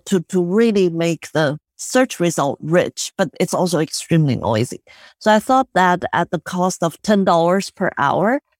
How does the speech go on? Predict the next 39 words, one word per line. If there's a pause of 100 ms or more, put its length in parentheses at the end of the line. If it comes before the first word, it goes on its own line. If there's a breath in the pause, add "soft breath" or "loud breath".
(220)
I
will
hire
hundreds
and
hundreds
of (100)
undergrads. (280)
By
that
time,
I
was
at
Princeton, (340 soft breath)
Princeton
Lab,
and
just (480)
label
it. (520)
Frankly,
I
had
that
naivety,
I
think,
because
Caltech (160)
one
oh
one,
that's
what
I
did (100)
myself.
<laughs>